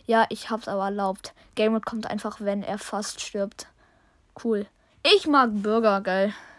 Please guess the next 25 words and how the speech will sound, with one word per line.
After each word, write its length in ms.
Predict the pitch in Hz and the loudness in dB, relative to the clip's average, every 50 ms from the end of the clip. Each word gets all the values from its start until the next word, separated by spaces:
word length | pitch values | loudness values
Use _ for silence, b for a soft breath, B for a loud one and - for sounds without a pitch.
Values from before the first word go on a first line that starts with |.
| B B B B B B _ _ b b b b b b b b - | B B B B B B _ _ b b b b b b b b -6
Das 160 | 208 214 208 | -6 -2 0
war 160 | 208 208 208 | 0 0 0
so 160 | 202 196 196 - - | 0 -2 -6 -4 -2
cool, 300 | 247 277 294 294 294 254 | 0 2 2 2 2 0
danke. 500 | 214 190 196 208 208 - 233 226 247 269 - | 0 -2 -2 -4 -4 -4 -4 -4 -4 -6 -4
F. 420 | - - 202 208 - - - - - _ _ _ _ _ _ _ _ B B B B B B B B B B B B | -2 -2 0 -2 -2 -8 -14 -18 -20 _ _ _ _ _ _ _ _ B B B B B B B B B B B B
Junge, 140 | - 320 392 | -4 -2 2
warum 340 | 427 440 453 440 415 370 339 | 4 4 4 4 2 0 0
nennt 180 | 349 381 403 | 0 0 0
ihr 60 | 403 370 | -2 -2
euch 100 | - 381 | -2 -4
alle 300 | 370 381 370 370 359 311 | -4 -2 -2 -2 -2 -2
so 180 | 302 320 302 | -2 -2 -2
wie 300 | 302 311 302 294 - - | -2 -2 -2 -4 -6 -6
mein 240 | - 277 285 - 294 | -8 -8 -6 -6 -6
Spotify-Profil? 1000 | - - - 302 - - - - 220 214 - - - 233 - - 226 208 214 196 | -4 -4 -4 -4 -4 -6 -8 -6 -6 -2 -2 -2 -2 -2 -4 -4 -2 -4 -4 -6
<laughs> 1200 | - - _ - - - - - - - _ _ _ - - - - 240 262 269 233 - - - - | -8 -14 _ -20 -20 -20 -20 -20 -20 -20 _ _ _ -16 -12 -8 -6 -4 -4 -4 -4 -6 -8 -8 -8
Okay. 400 | 226 - - 254 233 240 277 294 b b b b b b b b b - - | -10 -6 -4 0 0 0 0 -2 b b b b b b b b b -14 -6
Wo 400 | - 285 302 311 320 311 311 302 | -2 0 2 4 4 4 2 2
bleiben 500 | 247 233 233 226 233 240 240 233 233 226 | 0 0 0 0 0 0 0 0 0 0
die 220 | 226 240 240 240 | 0 0 -2 -2
Specials? 800 | 226 - - - 240 240 247 - - 247 233 226 214 208 - - | -4 -6 -8 -6 -4 -4 -4 -4 -2 0 0 0 0 -2 -4 -8
Die 100 | - 262 | -10 -10
kommen 260 | 233 - 262 247 240 | -6 -6 -4 -2 -2
noch. 360 | 220 202 190 190 - - - | -2 -2 -4 -6 -8 -12 -18